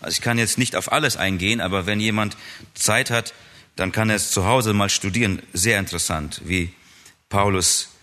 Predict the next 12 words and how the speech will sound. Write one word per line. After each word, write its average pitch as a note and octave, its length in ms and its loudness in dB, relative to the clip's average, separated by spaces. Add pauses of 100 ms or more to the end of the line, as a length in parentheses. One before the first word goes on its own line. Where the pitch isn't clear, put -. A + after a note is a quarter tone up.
(360)
hier, E2+ 440 0
ähm, D#2 240 -2 (480)
alles F2+ 240 2
zu - 80 0
Papier F#2+ 340 2
bringt. D2 380 -6 (240)
Ich - 80 -2
möchte C#3+ 220 4
den B2 160 2
Vers A#2+ 400 0
vierzehn F#2 440 0
lesen. D2+ 280 -6